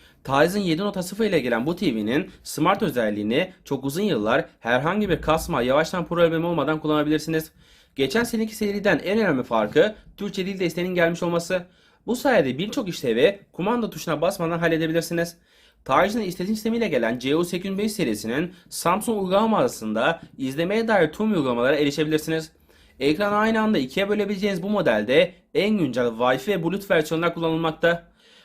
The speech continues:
Dahili uydu alısı da içinde olan bu modelin kumandası solar selli, yani gün ışığından şarj olabiliyor. Air Slim kasa tasarımı nedeniyle en fazla satışı gerçekleşen olan dört K T V'lerden olan elli C U sekiz bin beş yüz modelinin üç tarafı çerçevesiz.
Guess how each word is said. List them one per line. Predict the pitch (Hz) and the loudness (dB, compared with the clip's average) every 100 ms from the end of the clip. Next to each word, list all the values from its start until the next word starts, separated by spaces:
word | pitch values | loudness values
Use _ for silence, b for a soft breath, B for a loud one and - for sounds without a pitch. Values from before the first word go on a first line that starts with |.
| b 117 | b 2
Dahili | 131 127 156 | 4 6 2
uydu | 208 220 | 0 0
alısı | 220 214 214 | 0 0 0
da | |
içinde | 156 - 196 | 0 0 -2
olan | 190 160 | 0 0
bu | |
modelin | 208 160 117 143 190 - - | 0 0 2 0 -2 -8 -2
kumandası | 185 175 147 147 - | 2 4 4 0 0
solar | 156 160 | 2 2
selli, | 156 165 156 160 160 b b b | 2 2 4 2 0 b b b
yani | 131 156 131 | 4 4 4
gün | 123 180 | -2 -2
ışığından | 175 - 127 156 | -2 -2 0 0
şarj | 156 156 151 | 0 2 2
olabiliyor. | 160 156 156 160 156 156 _ _ _ _ _ _ _ - | 2 0 2 4 2 0 _ _ _ _ _ _ _ -2
Air | 131 170 | 2 2
Slim | 214 233 233 | 0 -2 -2
kasa | 226 226 | -2 -4
tasarımı | 226 214 202 233 | -4 -2 0 0
nedeniyle | 214 190 226 180 180 | 0 0 0 2 2
en | - 170 208 | 2 -2 0
fazla | 214 220 | 2 2
satışı | 214 190 190 | 2 -6 -4
gerçekleşen | 214 202 202 196 208 | 0 0 -2 -6 -2
olan | 170 131 | 0 4
dört | 156 180 | 4 4
K | 202 | 0
T | 190 196 | 0 0
V'lerden | 185 180 208 | 2 4 2
olan | 151 123 147 - | 2 2 0 -2
elli | 131 143 196 | -4 -2 -2
C | 208 196 | 0 -2
U | |
sekiz | 196 180 190 | -2 -4 -4
bin | 185 | -2
beş | 208 | 0
yüz | 208 | 0
modelinin | 185 135 117 143 180 - - | 0 0 2 0 0 -6 -8
üç | 202 | -2
tarafı | - 151 170 | 4 4 4
çerçevesiz. | 175 160 165 160 165 165 | 2 2 2 -2 -2 -6